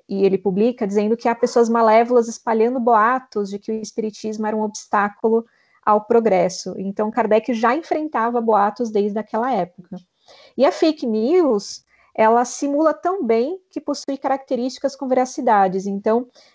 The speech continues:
com a era da informação, que a Rosália falou no início, e pela internet, acabou que muitas pessoas acreditam em determinadas situações, em determinadas notícias, porque parece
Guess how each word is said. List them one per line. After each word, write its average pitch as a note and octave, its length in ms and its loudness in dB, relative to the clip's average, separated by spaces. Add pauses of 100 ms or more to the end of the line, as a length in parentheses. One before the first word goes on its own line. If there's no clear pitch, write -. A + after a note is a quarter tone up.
com D#4+ 260 2
a A#3 380 -2
era G3 180 2
da G3 80 -2
informação, G#3 800 -2
que G#3+ 100 -12
a G3 60 0
Rosália G3 320 0
falou G#3 220 -2
no G3 80 -4
início, G3+ 580 -4
e G3+ 40 -2
pela B3+ 380 2
internet, A3 760 -6
acabou A3+ 420 2
que C4+ 300 -6 (240)
muitas C#4+ 400 -4
pessoas C4+ 840 0 (220)
acreditam C4 500 0
em C4+ 60 -2
determinadas B3 560 -2
situações, B3 640 -6
em A#3+ 60 -2
determinadas G#3+ 600 -2
notícias, A#3 640 -6
porque - 320 -6
parece C#4 840 0